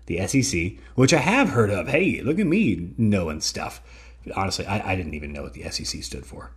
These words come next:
I mean, I, you know, <laughs> as far as I'm concerned, it's the Southeastern Conference. But the real S E C, the Securities and Exchange Commission, in May of two thousand and fourteen, quote, warned about the hazards of Bitcoin and other virtual currencies, end quote, which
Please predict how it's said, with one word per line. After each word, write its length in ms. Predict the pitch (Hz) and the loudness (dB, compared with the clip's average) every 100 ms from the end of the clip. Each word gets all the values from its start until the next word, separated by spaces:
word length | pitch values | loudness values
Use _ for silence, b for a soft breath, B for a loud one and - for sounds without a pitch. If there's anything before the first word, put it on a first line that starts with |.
| - | -6
I 40 | |
mean, 80 | 92 | -2
I, 60 | 92 | -2
you 180 | 98 | -2
know, 100 | 71 | -4
<laughs> 60 | 90 | -2
as 180 | 104 - | 2 4
far 220 | 113 - | 6 6
as 100 | 113 | 4
I'm 100 | 113 | 2
concerned, 300 | 110 - 98 | 0 0 -2
it's 100 | 82 | -2
the 60 | 98 | -4
Southeastern 540 | 107 87 90 - 82 | -4 -4 -6 -6 -8
Conference. 400 | 87 85 - - | -8 -8 -12 -10
But 180 | 98 - | -8 2
the 100 | 120 | 4
real 540 | 127 214 247 104 87 - | 6 8 8 6 2 -8
S 200 | 92 - | -8 -8
E 120 | 90 | -10
C, 320 | - 80 101 | -10 -10 -6
the 120 | 110 | -4
Securities 600 | 101 110 120 123 117 107 | -4 -4 0 2 2 0
and 100 | 98 | -4
Exchange 540 | 95 - 120 107 104 - | -10 -6 -4 -2 -4 -2
Commission, 460 | 135 190 151 180 B B B B | 2 4 2 0 B B B B
in 180 | 98 104 | 2 4
May 280 | 160 214 | 6 4
of 80 | 180 | 4
two 120 | - | 4
thousand 220 | 175 143 151 | 4 4 2
and 80 | |
fourteen, 540 | 135 117 - 104 98 101 | 2 0 0 0 0 0
quote, 340 | - 160 - - - - b b b b b | 6 6 6 -10 -20 -20 b b b b b
warned 600 | 92 90 131 208 240 240 | -8 2 6 6 4 2
about 340 | - 120 117 117 | 2 0 0 -2
the 60 | |
hazards 520 | 104 - 170 175 190 175 | -6 -2 -2 0 -2 0
of 100 | 147 | 0
Bitcoin 600 | 113 - - 98 92 110 | 0 0 -4 -2 0 0
and 160 | 113 - | -2 -2
other 300 | 104 113 113 | 0 4 4
virtual 520 | 92 90 - 98 95 | 2 0 0 -2 -2
currencies, 600 | - 82 85 80 90 85 - | -4 -6 -6 -6 -6 -6 -6
end 360 | 92 90 90 - | -6 -4 -4 -4
quote, 380 | - 101 - - B B B | 0 -2 -2 -16 B B B
which 520 | - 92 - - - | 2 2 2 0 -2